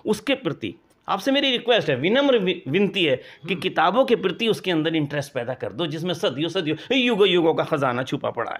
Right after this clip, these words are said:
Speaker 2: क्या बात है, बहुत सुंदर।
Speaker 1: Beware him, ये अब्राहम लिंकन ने कहा था, क्या कहा था? Beware him, securing less marks is far better than to cheat। कम नंबर आ जाए,
Speaker 2: हम्म।
Speaker 1: does not matter। ये नहीं कि वो चीटिंग कर ले, उसका क्या फ़ायदा है, बेकार है।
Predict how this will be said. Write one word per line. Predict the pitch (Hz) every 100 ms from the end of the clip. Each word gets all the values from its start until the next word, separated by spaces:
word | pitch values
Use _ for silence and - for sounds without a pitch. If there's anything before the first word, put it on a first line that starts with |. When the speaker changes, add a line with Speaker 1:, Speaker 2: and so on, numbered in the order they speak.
| -
Speaker 2:
क्या | 196
बात | 170 110 _
है, | 135
बहुत | 131 170
सुंदर। | 147 117 _ _ _ - 117
Speaker 1:
Beware | 143 170 220 240 190
him, | 208 190 294 302 _ _ _ -
ये | 185 190 - -
अब्राहम | 156 202 240
लिंकन | 214 226 262
ने | 262
कहा | 208 156
था, | 135
क्या | 185
कहा | 202 185
था? | 160 247 - -
Beware | 190 185 151 170 190 226 262 202
him, | 220 180 240 311 - -
securing | - 170 175 208 226
less | 180 185 190
marks | 165 156 170 - -
is | 143 -
far | 165 151
better | 135 131 131 135 131 - -
than | 113 113 190
to | 190
cheat। | 214 147
कम | - 247
नंबर | 262 220 190
आ | 135
जाए, | 104 - _ _ -
Speaker 2:
हम्म। | 220 214
Speaker 1:
does | 254
not | 262 240
matter। | 202 151 123 - _ _
ये | 208 247
नहीं | 165 214 190
कि |
वो | 185
चीटिंग | 170 165 151 143
कर | 117
ले, | 117
उसका | 208 254
क्या | 254
फ़ायदा | 226 208 196
है, |
बेकार | 175 160 214
है। | 170